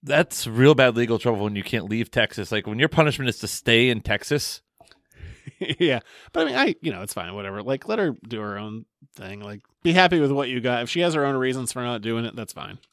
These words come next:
Speaker 1: Yeah.
Speaker 2: Like, I'm not too worried about it. And last little bit of news,
Speaker 1: Mm.
Speaker 2: uh, it came out this week that the, we covered this on the show, I think.
Speaker 1: Yes.
Speaker 2: Uh, the Ninja Turtles Last Ronin story is being adapted into a video game, a God, a God of War style video game. So will not be a multiplayer because, you know, everyone's dead but Michelangelo.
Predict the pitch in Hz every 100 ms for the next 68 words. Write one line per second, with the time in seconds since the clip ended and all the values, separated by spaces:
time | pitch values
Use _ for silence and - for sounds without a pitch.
0 | _ - 110 117 113 104 - - 65 92
1 | - 98 101 - _ _ _ _ _ _
2 | _ _ _ 165 170 220 220 180 127 113
3 | 110 120 156 175 160 143 127 123 139 180
4 | 180 165 147 156 131 147 - 120 127 127
5 | - - 131 117 110 - _ 233 - 98
6 | 87 - 104 107 135 113 120 120 - _
7 | 123 110 - 143 139 156 180 160 170 160
8 | 135 117 143 170 - 113 143 185 147 107
9 | 110 - _ - - 123 123 120 110 127
10 | 147 123 131 147 170 165 180 180 120 143
11 | 165 120 101 104 98 104 120 113 123 143
12 | _ - - 123 113 104 139 127 113 123
13 | 110 - 113 110 98 110 110 98 95 95
14 | 92 110 107 117 98 110 104 117 120 113
15 | 120 123 123 123 123 120 113 113 117 120
16 | 120 110 120 123 120 127 131 143 147 101
17 | 101